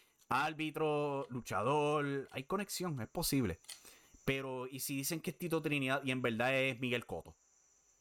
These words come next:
Es posible. Es bien posible. Y para culminar, para que quedes mal. Es verdad. Es verdad, porque, ¿sabes? De, de,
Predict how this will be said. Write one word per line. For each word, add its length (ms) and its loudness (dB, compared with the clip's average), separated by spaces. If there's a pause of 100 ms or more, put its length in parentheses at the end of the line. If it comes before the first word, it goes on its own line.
(560)
Es 100 -2
posible. 580 -4 (760)
Es 180 -2
bien 160 2
posible. 540 -4 (680)
Y 80 4
para 160 0
culminar, 400 -8 (240)
para 160 4
que 100 -2
quedes 320 0
mal. 220 -6 (100)
Es 100 -10
verdad. 320 2 (320)
Es 80 -10
verdad, 220 4
porque, 360 2 (100)
¿sabes? 360 -2
De, 120 -8 (960)
de, 320 -2